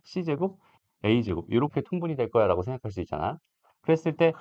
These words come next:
여기는 얘는 어차피 A, B, C 전체 제곱이라고 해가지고 여기는 얘는 구할 수 있는 게 확정이 된 거야 라고 생각할 수 있을 것 같고,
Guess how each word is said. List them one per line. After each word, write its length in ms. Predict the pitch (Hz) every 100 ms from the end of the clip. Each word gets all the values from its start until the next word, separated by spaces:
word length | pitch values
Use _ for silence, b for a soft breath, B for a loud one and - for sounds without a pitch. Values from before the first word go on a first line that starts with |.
| B 120
여기는 320 | 127 147 104
얘는 320 | 101 143 180
어차피 380 | 107 110 123 120 -
A, 240 | 113 143
B, 160 | 147 139
C 240 | - 135
전체 500 | 110 98 101 - 113
제곱이라고 720 | 101 101 104 117 113 104 101 107
해가지고 600 | 139 139 - - 180 202 b b -
여기는 300 | 117 123 110
얘는 220 | 92 107 101
구할 260 | - 110
수 180 | 101 -
있는 380 | 95 104 101 92
게 140 | 104 165
확정이 560 | 165 - _ 170 160
된 200 | 139 104
거야 300 | 101 104 98 - 92
라고 240 | 90 92
생각할 320 | 127 120 113
수 120 | 98
있을 260 | - 95 104
것 100 | 98
같고, 480 | 92 92 90 120